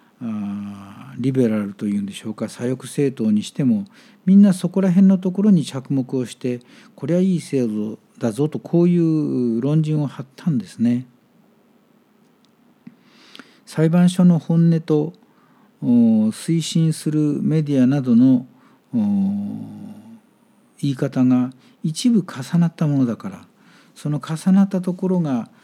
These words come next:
最高裁にとっては、あるいは裁判所にとっては飾り言葉だったところが、だんだん、あ、このズレが明確になってきてしまったというのが、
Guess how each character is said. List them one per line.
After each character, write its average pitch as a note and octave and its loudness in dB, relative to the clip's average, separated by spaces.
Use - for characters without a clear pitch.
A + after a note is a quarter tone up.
最 F3 -4
高 F#3+ -2
裁 D#3+ -4
に C#3+ -4
と D#3 -6
っ - -4
て - -6
は、 C#3+ 0
あ F3 0
る F#3+ 2
い - 2
は C#3 -2
裁 F#3 -4
判 F#3 0
所 F3+ -2
に D#3+ -2
と D#3+ -6
っ - -6
て - -6
は D3 -2
飾 D3 -2
り G3 2
言 G#3+ 0
葉 C#3+ -2
だ B2+ -6
っ A2 -2
た A2+ -6
と G#2+ -10
こ A2+ -6
ろ A2+ 0
が、 G#2 2
だ C#3+ 0
ん F3 6
だ E3+ 2
ん、 D#3+ -2
あ、 A#2 -2
こ A#2 -8
の G#2+ -2
ズ A#2 0
レ A3+ 8
が F3+ 6
明 C#3 2
確 F#3+ 0
に F3+ 4
な F3+ 4
っ F3 -2
て B2+ -14
き - -20
て G2+ -12
し - -10
ま F#2 -10
っ - -18
た - -20
と - -20
い B3+ -2
う B3+ 2
の E3+ 6
が、 G#2 2